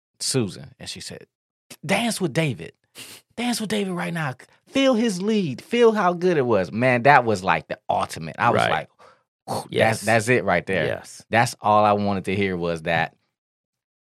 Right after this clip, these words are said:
Speaker 1: this dance was good for you coming from someone who's leading, I mean, following.
Speaker 2: Yeah. And somebody with the knowledge that she
Speaker 1: And
Speaker 2: has.
Speaker 1: somebody, yeah,
Speaker 2: Yeah.
Speaker 1: and somebody who comes
Speaker 2: Who's
Speaker 1: from
Speaker 2: danced with me a lot.
Speaker 1: Right.
Speaker 2: Yeah.
Speaker 1: So I'm like,
Speaker 2: Yeah.
Speaker 1: Oh,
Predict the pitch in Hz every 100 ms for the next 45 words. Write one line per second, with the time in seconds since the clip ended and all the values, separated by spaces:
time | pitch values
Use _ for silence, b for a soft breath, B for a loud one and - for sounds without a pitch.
0 | _ _ _ _ 98 87 90 123 104 110
1 | 110 107 92 98 82 82 104 98 - 98
2 | 90 92 98 82 85 - 117 107 95 -
3 | 92 - 98 90 85 80 85 85 78 76
4 | - - _ _ - 98 95 80 67 -
5 | _ - 90 82 110 90 78 53 107 -
6 | 78 101 - _ _ _ _ _ _ -
7 | 101 95 90 - 87 87 85 82 - 76
8 | 80 80 69 - 64 62 135 135 139 123
9 | 107 104 117 85 - - 92 - 92 90
10 | 87 90 92 92 90 82 80 98 98 -
11 | 87 92 92 95 - 78 71 64 92 95
12 | 60 73 67 95 90 107 80 78 65 208
13 | 92 78